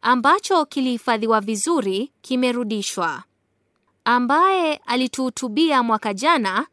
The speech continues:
atatutembelea. Ambao ulimwagika umekusanywa. Ambazo zilitumwa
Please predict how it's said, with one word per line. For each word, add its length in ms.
atatutembelea. 1120
Ambao 600
ulimwagika 1040
umekusanywa. 1040
Ambazo 840
zilitumwa 880